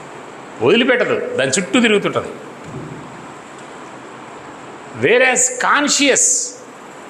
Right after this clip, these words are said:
conscious is also nothing but state of thought. ఇది కూడా థాటే, కాన్షియస్ అన్నా థాటే. Conscious is also nothing but state of thought.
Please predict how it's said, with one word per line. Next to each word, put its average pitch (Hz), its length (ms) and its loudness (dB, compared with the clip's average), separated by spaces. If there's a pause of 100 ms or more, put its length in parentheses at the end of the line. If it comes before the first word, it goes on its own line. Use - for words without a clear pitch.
(640)
conscious 269 800 4
is 220 80 2
also 254 520 4
nothing 254 200 2
but 254 160 4
state 233 320 2
of 233 100 4
thought. 185 380 0 (420)
ఇది 175 120 6
కూడా 262 180 6
థాటే, 220 440 2 (1800)
కాన్షియస్ 254 680 4
అన్నా 254 240 4
థాటే. 214 500 2 (3750)
Conscious 254 920 4
is 202 140 4
also 233 520 4
nothing 233 260 2
but 233 180 4
state 214 360 2
of 220 120 4
thought. 180 420 0